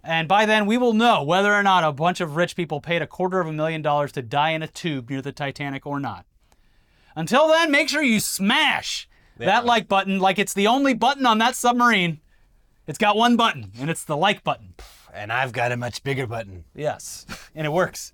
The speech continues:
Speaker 2: And it actually, <laughs> my button actually works.
Speaker 1: You know what else works? The like button. Hit the like button. Confetti goes everywhere. It's great.
Speaker 2: Woo!
Speaker 1: And watch, uh, our most recent episodes, which will pop up just in a second here.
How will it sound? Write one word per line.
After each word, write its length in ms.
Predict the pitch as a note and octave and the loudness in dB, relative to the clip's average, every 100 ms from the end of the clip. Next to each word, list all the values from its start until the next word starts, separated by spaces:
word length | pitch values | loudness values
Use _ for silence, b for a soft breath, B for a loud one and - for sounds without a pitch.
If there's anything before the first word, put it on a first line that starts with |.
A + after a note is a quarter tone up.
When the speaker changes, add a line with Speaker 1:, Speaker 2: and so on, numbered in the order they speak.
| _ G#2+ | _ -14
Speaker 2:
And 140 | G#2+ | -8
it 100 | A#2+ | -4
actually, 380 | C3 B2 - C3 | -4 -4 -8 -6
<laughs> 20 | |
my 180 | C#3+ C#3+ | -2 -2
button 240 | C#3+ B2 | -2 -4
actually 340 | A#2+ C#3+ - C3 | -6 -6 -8 -6
works. 360 | C#3 C#3+ - | -6 -8 -10
Speaker 1:
You 140 | F3 F#3+ | -4 2
know 80 | A3+ | 4
what 140 | A#3+ | 4
else 180 | B3+ B3+ | 2 2
works? 240 | C#4 C#4 | 0 2
The 100 | C#4+ | 2
like 300 | E4 F4 C#4+ | 4 2 2
button. 240 | C#4 B3 G#3 | 0 0 0
Hit 140 | B3+ | 0
the 60 | A#3 | 2
like 180 | A#3 - | 2 2
button. 280 | A3 A3 G3+ | 0 0 -4
Confetti 340 | F3+ G#3+ G#3+ | -2 0 2
goes 240 | G#3 G3+ F#3+ | 2 2 2
everywhere. 340 | F#3+ F#3+ F3+ | 2 2 2
It's 120 | D#3 | 0
great. 320 | - D5 C#5 A#4+ G4+ | 4 4 6 6 4
Speaker 2:
Woo! 40 | |
Speaker 1:
And 200 | F3+ F3+ | 2 2
watch, 280 | G3 B3 - | 2 2 4
uh, 200 | G#3 F#3+ | 4 4
our 140 | F3 F3+ | 2 2
most 260 | G3+ F#3 | 0 0
recent 260 | G#3 G3+ F#3+ | -2 -2 -2
episodes, 380 | F3+ F3 F3+ D#3+ | -2 -2 -2 -4
which 140 | D3+ | -8
will 80 | C3+ | -4
pop 240 | D#3+ D3+ | -2 -2
up 160 | D#3 - | -4 -6
just 200 | G3+ E3 | -8 -8
in 60 | |
a 60 | C#3+ | -8
second 260 | F3+ E3+ D#3+ | -8 -6 -4
here. 220 | F3+ | -4